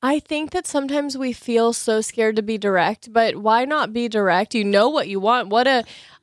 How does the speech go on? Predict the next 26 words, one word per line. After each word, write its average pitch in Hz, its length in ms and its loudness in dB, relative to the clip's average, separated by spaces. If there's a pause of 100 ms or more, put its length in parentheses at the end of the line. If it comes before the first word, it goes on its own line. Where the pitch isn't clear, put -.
(200)
what 269 320 0
a 311 80 -4
gift 247 500 -2
that 208 140 4
you 233 220 0
know 214 240 4
what 233 220 2
you 226 120 -2
want 208 280 0
or 214 120 -2
don't 196 220 2
want, 226 360 0
and 214 140 -2
you 220 120 -2
can 226 180 -2
just 214 180 -2
share 240 240 2
it 175 60 2
with 190 140 -2
him 202 360 -2
without 214 400 2
saying, 220 360 -2
like, 202 360 -2 (300)
"I 214 140 2
need 220 320 0
this, 208 520 -2